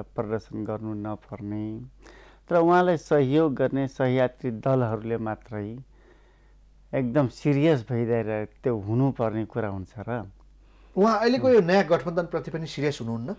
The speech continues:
Speaker 2: प्रधानमन्त्री?
Speaker 1: सिरियस कसरी हुनुहुन्छ? नयाँ गठबन्धन बनाउँदाखेरि उहाँले अब एउटा हामीभन्दा बाहिर रहेको मूल जसले हामीले दुश्मन भन्थ्यौँ,
Speaker 2: उम्।
Speaker 1: नेकपा एमाले र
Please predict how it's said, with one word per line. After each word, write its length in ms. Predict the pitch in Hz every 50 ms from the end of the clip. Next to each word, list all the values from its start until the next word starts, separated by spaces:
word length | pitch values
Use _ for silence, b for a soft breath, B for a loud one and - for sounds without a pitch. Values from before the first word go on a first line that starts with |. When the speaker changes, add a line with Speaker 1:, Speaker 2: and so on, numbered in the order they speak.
| - - -
Speaker 2:
प्रधानमन्त्री? 440 | - 135 131 120 113 107 101 - -
Speaker 1:
सिरियस 360 | 147 139 151 156 147 139 -
कसरी 380 | - - 131 - - 170 170
हुनुहुन्छ? 420 | 156 113 101 98 98 92 92 - - - 107 104 101 95
नयाँ 340 | 104 110 117 123 131 131 123
गठबन्धन 640 | 110 123 117 113 117 127 113 110 113 117 113 113 107
बनाउँदाखेरि 840 | 110 107 107 107 110 107 110 110 104 _ - 113 101 104 104 107
उहाँले 420 | 107 107 104 104 104 101 104 104 104 - - - - - - - - - - - - - 123
अब 160 | 117 110 107
एउटा 460 | 107 107 107 107 107 104 - 110 107 104 104 107 - - - - - - - - - 107
हामीभन्दा 500 | 104 110 110 113 107 107 104 107 113 110
बाहिर 380 | 98 98 117 120 117 113 110
रहेको 540 | 110 107 101 101 101 98 95 - - - 104 101 98 107 - - - - - - -
मूल 440 | 120 120 127 127 127 123 117 110 117
जसले 460 | 120 120 123 120 - - 135 139 139
हामीले 280 | 127 107 101 104 113 113 104
दुश्मन 440 | 110 123 117 - - - 127 135 135 117
भन्थ्यौँ, 380 | 98 104 95 90 - - 104 104
Speaker 2:
उम्। 380 | - - - _ - 107 98 85 80 76 B B B B B B B B -
Speaker 1:
नेकपा 540 | 123 120 123 123 113 - 117 113 - -
एमाले 400 | 110 110 107 107 104 104 101 104
र 80 | 104 113